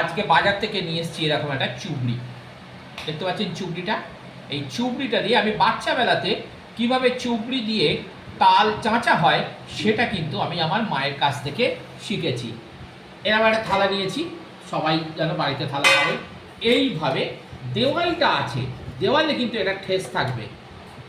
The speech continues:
তা নাহলে আমি যখন চাঁচবো, যখন চাঁচবো তখন কিন্তু কি হবে না, তখন কিন্তু পরিষ্কারভাবে কিন্তু দেখা যাবে যে কিভাবে আমি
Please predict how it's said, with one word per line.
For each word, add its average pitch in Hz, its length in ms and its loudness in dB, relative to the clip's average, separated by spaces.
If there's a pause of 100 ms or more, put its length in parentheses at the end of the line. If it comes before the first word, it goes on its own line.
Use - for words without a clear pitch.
তা 180 80 4 (100)
নাহলে 233 180 2 (200)
আমি 262 120 0 (100)
যখন 262 180 2 (140)
চাঁচবো, 220 460 2 (240)
যখন 196 180 -2 (220)
চাঁচবো 190 480 -2 (520)
তখন 185 260 2 (100)
কিন্তু 220 180 -2 (100)
কি 160 100 -4 (100)
হবে 147 200 2 (280)
না, 180 100 2 (1500)
তখন 180 220 0 (100)
কিন্তু 139 260 -2 (500)
পরিষ্কারভাবে 185 840 0 (120)
কিন্তু 139 260 -2 (220)
দেখা 156 280 0
যাবে 131 180 0 (480)
যে 170 60 2 (140)
কিভাবে 202 340 -2 (100)
আমি 202 120 -2